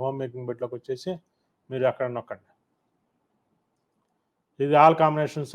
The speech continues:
latex combinations అని రెండు రకాలు పెట్టండి. all combinations నొక్కినా పర్వాలేదు. all combination నొక్కేసామా? ఇక్కడ మీకు ముఖ్యంగా మీరు ఇంచెస్ ఎంత కావాలి, టూ ఇంచా, ఫోర్ ఇంచా, సిక్స్ ఇంచా, ఎయిట్ ఇంచా,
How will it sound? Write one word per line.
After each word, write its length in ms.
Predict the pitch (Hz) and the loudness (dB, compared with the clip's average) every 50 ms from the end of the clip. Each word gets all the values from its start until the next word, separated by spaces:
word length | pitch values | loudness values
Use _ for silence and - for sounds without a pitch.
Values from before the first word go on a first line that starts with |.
| 175 156 143 | 2 2 2
latex 240 | 139 139 - 131 - - - | 0 0 -2 -6 -6 -6 -6
combinations 380 | 131 131 135 135 127 120 127 120 147 | -6 -6 -6 -8 -10 -10 -10 -8 -8
అని 100 | 139 127 | -8 -6
రెండు 120 | 127 123 123 | -4 -4 -2
రకాలు 200 | 117 139 131 120 123 | 0 0 -2 -2 -2
పెట్టండి. 260 | 117 - 135 143 139 127 | -4 -4 -2 2 2 2
all 100 | 123 135 131 | 2 2 2
combinations 420 | 139 135 139 135 123 - 135 117 - - | -2 -2 -2 -6 -8 -8 -10 -12 -10 -12
నొక్కినా 220 | 127 - 147 151 131 127 | -10 -6 -6 -4 -2 -2
పర్వాలేదు. 360 | 113 107 104 98 92 95 101 _ _ - 113 | -2 -2 -4 -6 -8 -12 -18 _ _ -8 -6
all 120 | 120 123 117 | -6 -6 -6
combination 320 | 127 123 123 117 110 - 120 | -8 -8 -8 -10 -12 -14 -18
నొక్కేసామా? 440 | 113 - - 110 - - 113 120 139 156 _ _ _ _ _ _ _ _ _ _ _ _ _ _ _ _ _ _ _ _ _ _ _ _ _ _ _ _ _ _ _ _ _ _ _ _ _ _ _ _ _ _ _ _ _ _ _ _ _ _ - | -18 -16 -18 -20 -20 -20 -20 -20 -20 -20 _ _ _ _ _ _ _ _ _ _ _ _ _ _ _ _ _ _ _ _ _ _ _ _ _ _ _ _ _ _ _ _ _ _ _ _ _ _ _ _ _ _ _ _ _ _ _ _ _ _ -8
ఇక్కడ 200 | 135 - 175 170 165 160 156 | 0 6 8 8 8 6 4
మీకు 160 | 151 143 156 147 143 | 0 -2 -2 -4 -4
ముఖ్యంగా 340 | 139 - 170 165 165 156 147 143 135 139 135 | -2 0 2 4 6 6 6 4 4 2 -2
మీరు 140 | 139 135 135 143 | -4 -4 -4 -4
ఇంచెస్ 240 | 143 - 170 156 - 147 | -2 0 -2 0 0 -2
ఎంత 160 | 131 127 147 139 139 | -4 -2 0 2 4
కావాలి, 260 | 135 127 117 107 107 - - | 4 4 4 2 -2 -6 -4
టూ 80 | 135 135 143 143 | -2 -2 -2 -2
ఇంచా, 260 | 135 113 - 135 127 127 127 - | -4 -4 0 2 2 2 2 2
ఫోర్ 220 | 127 127 135 127 127 | 0 0 0 -2 -4
ఇంచా, 220 | 123 113 - 123 123 | -6 -4 -2 0 0
సిక్స్ 280 | 117 - 127 117 - - 131 | -2 -2 -6 -10 -10 -12 -14
ఇంచా, 200 | 123 113 - 123 120 120 117 | -10 -6 -4 -2 -2 -2 -2
ఎయిట్ 160 | 120 120 117 120 | -4 -6 -6 -8
ఇంచా, 260 | 117 110 - 120 | -10 -8 -6 -4